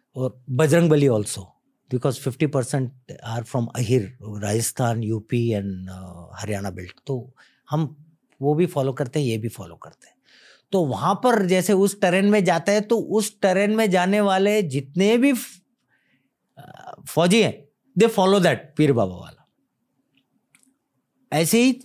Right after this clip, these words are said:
north east, इस सिक्किम की तरफ ना एक हरभजन बाबा है। It is said, like, हरभजन बाबा एक पुराने फौजी हैं।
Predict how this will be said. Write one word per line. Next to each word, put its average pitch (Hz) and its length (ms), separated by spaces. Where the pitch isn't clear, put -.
north 117 360
east, 165 200
इस - 240
सिक्किम 240 300
की 220 100
तरफ 165 300
ना 165 120
एक 185 140
हरभजन 147 480
बाबा 113 260
है। - 140
It 165 120
is 214 160
said, 165 460
like, 143 260
हरभजन 156 420
बाबा 160 280
एक 156 340
पुराने 131 480
फौजी 98 300
हैं। - 180